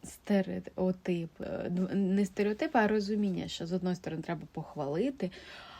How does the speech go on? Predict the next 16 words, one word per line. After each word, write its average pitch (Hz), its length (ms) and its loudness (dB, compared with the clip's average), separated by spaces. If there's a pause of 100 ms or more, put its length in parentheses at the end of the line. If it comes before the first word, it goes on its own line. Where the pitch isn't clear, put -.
(100)
а 185 100 2
внезапно 208 520 4
там 156 200 -4
срабатує 170 600 0
от 180 240 2
це 185 80 4
«не 190 180 10
перехвалити, 262 1000 8
не 170 300 -4
перехвалити», 269 760 4
чий 202 220 -2
там 190 260 0
той 190 160 4
голос, 285 640 4 (600)
і 208 240 6 (240)
додається 208 1000 10